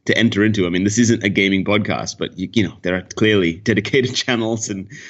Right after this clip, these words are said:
and like you said, you know, there's a lot of, um, other stuff happening in the gaming world rather than people just having fun playing games,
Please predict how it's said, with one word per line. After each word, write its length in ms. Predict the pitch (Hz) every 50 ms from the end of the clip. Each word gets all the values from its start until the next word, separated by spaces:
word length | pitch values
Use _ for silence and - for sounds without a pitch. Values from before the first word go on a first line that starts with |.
| - - - _ _ _ -
and 80 | 110 110
like 200 | 110 120 120 -
you 40 | 117
said, 380 | 104 110 117 120 127 117 92 -
you 140 | - 107 104
know, 140 | 104 101 95
there's 240 | 95 101 98 95
a 40 | 101
lot 260 | 98 98 101 101 98
of, 240 | 104 101 98 92 95 98
um, 420 | 95 90 87 87 87 85 85 87 - - _ _ _ _ _ _ _ _ _ -
other 200 | - 110 107 110
stuff 280 | 104 - - 104 90 -
happening 340 | - 98 95 98 101 98 95
in 60 | 95
the 60 | 95 95
gaming 320 | 95 92 90 92 95 92
world 280 | 92 90 87 87 90 -
rather 200 | 90 87 87 87
than 160 | 85 87 82 82
people 280 | 85 90 - - 90 82
just 140 | 80 -
having 220 | - 87 82 80 80
fun 200 | - 85 82 82
playing 200 | 80 82 85 85
games, 440 | 82 85 90 90 85 - - - -